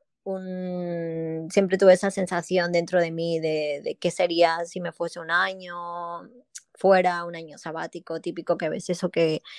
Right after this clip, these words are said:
que muchos de tus amigos, pues, se van de Erasmus, o ves a gente que se coge un año y se va, y, y me pregunto a mí misma, "Bueno, ¿qué serías?". No sé, me, me encantaría hacerlo, ¿no? Me gustaría hacer esto que,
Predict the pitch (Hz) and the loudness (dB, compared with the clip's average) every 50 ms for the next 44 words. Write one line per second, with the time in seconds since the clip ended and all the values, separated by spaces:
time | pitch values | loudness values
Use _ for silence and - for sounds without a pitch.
0 | - - - - - _ _ - 196 196 202 190 - 185 202 190 190 185 175 185 | -18 -18 -20 -20 -20 _ _ 4 6 6 6 4 4 4 2 2 2 0 -2 -2
1 | 160 170 175 170 175 180 180 - 185 165 - 170 160 160 156 156 156 156 156 151 | 0 0 2 2 2 2 2 0 -2 0 0 2 2 2 0 0 -2 -6 -8 -8
2 | 151 160 156 151 151 151 180 220 214 - - 202 196 190 190 190 185 - 185 175 | -4 2 2 4 6 8 6 6 6 4 0 -2 -2 -2 -2 -4 -4 -2 -2 -2
3 | 165 165 160 156 156 156 160 165 160 - 175 - - 180 175 170 180 175 - 170 | 0 0 -2 -2 -2 -2 -2 -4 -4 -4 -8 -10 -8 -8 -6 -6 -6 -6 -6 -8
4 | - 175 - - 165 - - 175 170 165 165 165 170 - - 165 180 202 226 240 | -8 -10 -12 -12 -10 -8 -6 -6 -6 -6 -8 -10 -12 -10 -6 0 6 8 8 10
5 | 226 226 214 208 208 190 185 185 180 - - _ - 185 185 175 170 170 156 - | 10 8 8 4 2 -4 -8 -12 -20 -20 -12 _ -2 0 0 0 -2 -4 -6 -6
6 | 165 160 165 160 165 175 170 165 165 - 170 156 151 156 165 165 175 160 156 - | -6 -6 -6 -8 -10 -12 -12 -14 -16 -14 -12 -6 -2 -2 -2 -2 -4 -8 -14 -14
7 | - - 247 247 339 - 233 180 - - - - - 185 180 175 - 202 202 220 | -6 -4 -2 2 4 4 4 4 2 -2 -14 -14 -8 -6 -6 -2 0 0 -2 -2
8 | 208 - _ _ _ - 190 185 180 170 170 170 160 160 160 160 165 156 165 165 | -4 -8 _ _ _ -8 -6 -4 -4 -4 -4 -4 -4 -4 -6 -6 -4 -2 -2 0
9 | 156 156 165 170 190 202 - 185 180 190 208 214 175 165 165 165 165 165 160 - | 2 2 4 4 2 2 2 2 2 2 2 -2 -4 -6 -8 -8 -8 -8 -8 -8
10 | 170 156 156 160 165 170 175 165 - _ _ _ _ _ _ _ _ _ _ - | -6 -4 -2 -2 -2 -2 -4 -6 -8 _ _ _ _ _ _ _ _ _ _ -6
11 | 180 180 - 190 185 180 - - 175 - 170 160 156 147 - - | -2 0 2 2 2 0 -2 -4 -2 0 0 0 0 -2 -4 -8